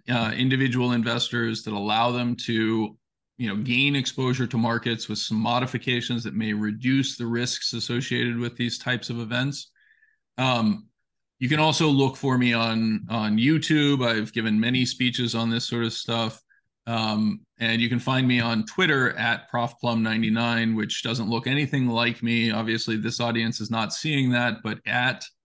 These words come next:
uh, P R O F P L U M ninety-nine, totally random and unintended that I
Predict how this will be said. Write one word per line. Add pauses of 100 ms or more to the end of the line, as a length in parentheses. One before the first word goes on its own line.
uh,
P
R
O
F
P
L
U
M
ninety-nine, (540)
totally
random
and
unintended
that
I